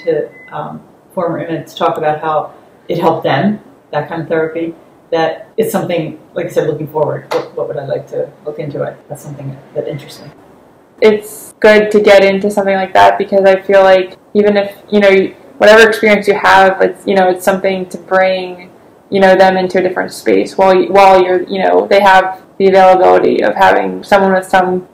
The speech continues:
Speaker 2: creative background.
Speaker 1: And again, just, like, teaching, I mean, and learning from them and <clears throat> kind of getting to their level is, you know, where they got to where they are and how can I help them to have a better life.
Speaker 2: Yeah. What advice, like, can you offer someone, like, looking to pursue, like, a creative path, whether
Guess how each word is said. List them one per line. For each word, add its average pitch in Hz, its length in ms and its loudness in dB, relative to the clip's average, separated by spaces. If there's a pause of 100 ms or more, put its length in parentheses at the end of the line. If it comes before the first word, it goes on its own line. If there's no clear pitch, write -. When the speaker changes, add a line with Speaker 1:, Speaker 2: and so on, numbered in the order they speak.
Speaker 2:
creative 185 300 -2
background. 196 720 0 (540)
Speaker 1:
And 247 140 4
again, 262 200 6
just, 196 160 -2
like, 196 120 0
teaching, 220 320 -4
I 170 40 -8
mean, 156 280 -6 (160)
and 180 120 -6
learning 175 320 -2
from 165 140 -8
them 170 480 0 (100)
and 156 220 -8 (320)
<clears throat> 240 180 2
kind - 160 4
of 170 40 -2
getting 175 280 2
to - 120 -8
their 170 160 2
level 165 420 2
is, - 280 -8
you 160 80 -14
know, 151 100 -4
where 165 200 4
they 170 120 6
got 156 240 0
to 151 40 -10
where 156 160 -2
they 151 100 -4
are 151 120 2
and - 120 -8
how 165 380 -4
can 160 120 -12
I 156 60 -6
help 156 220 -8
them 147 260 -10
to 147 260 -14 (260)
have 170 100 -4
a - 20 -6
better 135 240 0
life. 139 200 -6 (260)
Speaker 2:
Yeah. 196 500 2 (500)
What 240 300 4
advice, 226 540 4
like, 208 220 2
can 214 220 0
you 208 100 0
offer 190 300 2
someone, 196 400 2
like, 185 200 -2
looking 196 380 -4
to 196 80 -8
pursue, 185 800 0
like, 175 260 0
a 196 40 0
creative 185 480 0
path, 190 400 0
whether 185 460 2